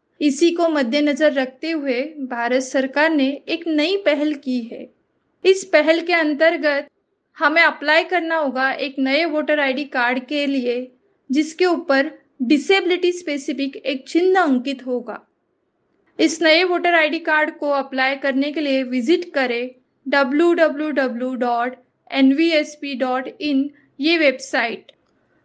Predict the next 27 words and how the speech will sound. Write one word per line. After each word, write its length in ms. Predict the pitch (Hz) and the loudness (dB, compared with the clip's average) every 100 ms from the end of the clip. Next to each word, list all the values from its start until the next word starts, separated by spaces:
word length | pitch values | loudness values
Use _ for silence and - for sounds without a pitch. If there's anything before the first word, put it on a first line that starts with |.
| _ _ - | _ _ -2
मुंबई 720 | 311 320 339 403 415 427 427 - | 0 2 4 4 4 0 -6 -20
स्थित 540 | - - 330 339 - - | -14 -6 -4 -6 -10 -4
दिव्यांगजन 880 | 294 302 294 330 370 339 339 277 302 _ _ _ - | 0 2 4 2 0 -4 -4 -4 -8 _ _ _ -8
apply 420 | 285 294 302 330 | -8 -2 2 2
कर 220 | 370 370 339 | 2 0 0
सकते 480 | 339 339 339 294 277 | -6 -8 -6 -8 -4
हैं 220 | 277 285 | -6 -8
तीस 360 | - 302 311 - | -8 -8 -8 -4
नवंबर 420 | 269 285 311 320 | 0 0 4 2
से 180 | 320 359 | 2 -4
पहले, 440 | 349 311 302 254 254 | 0 0 0 -2 -2
ताकि 1040 | - _ _ _ - 294 339 311 269 294 _ _ _ 285 | -8 _ _ _ 2 4 2 -6 -10 -12 _ _ _ -6
उन्हें 240 | 294 320 | -2 -2
आने 380 | - 277 277 330 | 0 0 2 2
वाले 280 | 311 269 262 | 2 2 0
आगामी 540 | - 262 269 294 320 | -2 -2 0 0 -2
चुनावों 520 | 311 294 262 269 294 | -4 -2 0 0 -2
में 320 | 269 254 254 262 _ _ | -2 -2 -6 -10 _ _
ये 180 | 262 302 | -4 0
नया 320 | 285 277 294 311 | 2 2 2 0
voter 360 | 269 277 311 | -2 0 2
आईडी 260 | 302 269 277 | 2 0 -4
card 380 | 269 240 247 277 _ _ - | -4 -2 -4 -6 _ _ -8
use 440 | 262 320 381 381 - | 0 4 2 2 -4
करने 300 | 269 247 247 | -2 -2 -4
की 180 | 269 277 | -6 -8
सुविधा 480 | 277 240 226 262 | -6 -6 -2 -2